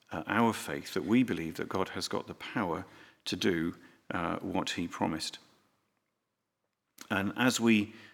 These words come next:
find ourselves, um, in a, a time when, uh, many of us are worried or grieving, um, uh, uh, and those worries are real,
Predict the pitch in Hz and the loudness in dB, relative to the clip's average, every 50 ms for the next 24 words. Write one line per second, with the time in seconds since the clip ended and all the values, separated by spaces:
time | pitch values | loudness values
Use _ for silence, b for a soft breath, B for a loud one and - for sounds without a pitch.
0 | B B B - - 143 147 160 160 135 113 92 85 82 - - 87 80 73 73 | B B B 0 4 8 8 10 8 8 6 4 2 -2 -2 -4 -4 -4 -4 -6
1 | 76 - - - - b b b b b b b b b _ _ - - 92 90 | -8 -8 -10 -10 -10 b b b b b b b b b _ _ -6 -4 -2 -2
2 | 87 82 82 80 85 78 - - - 117 104 101 95 92 90 - - - 101 92 | -2 -2 -2 -4 -4 -6 -8 -6 -2 0 2 2 2 0 0 -2 -4 -4 -4 -4
3 | - - - - - - - 110 104 104 95 92 95 95 92 92 92 - - - | -4 -4 -6 -8 -6 -4 -2 0 2 2 2 2 2 0 0 0 -2 -4 -8 -12
4 | - - - - - - - - - - - - 104 104 127 123 117 104 92 82 | -16 -14 -12 -10 -10 -10 -10 -10 -10 -8 -4 0 4 6 6 8 6 6 4 2
5 | 80 87 82 80 - - - - 85 87 87 98 107 107 104 101 95 - - - | -2 -2 -4 -2 -4 -4 -4 -4 -4 0 2 4 4 4 4 2 0 -2 -6 -4
6 | 113 95 90 87 98 98 95 92 90 78 82 80 82 85 - B B B B 262 | -4 -4 -2 -2 0 0 2 2 2 0 -2 -2 -2 -4 -6 B B B B -2
7 | B B B B B B B B - - 92 87 87 87 87 85 85 87 85 82 | B B B B B B B B -4 -2 0 0 0 0 0 0 0 0 0 0
8 | 85 82 - - - - - _ _ _ _ _ - 104 90 - - 95 92 - | -2 -2 -6 -12 -20 -20 -20 _ _ _ _ _ 0 0 2 2 2 0 0 0
9 | - 101 98 90 101 98 95 90 90 95 104 117 135 139 127 113 - - - - | 0 0 2 2 4 4 2 2 2 4 4 4 4 4 4 4 2 0 -2 -6
10 | - 87 87 87 82 82 85 90 - - - - _ _ _ _ - 95 90 95 | -6 -4 -2 0 0 -2 -2 -4 -6 -12 -20 -20 _ _ _ _ -4 0 2 4
11 | 101 113 139 | 4 4 2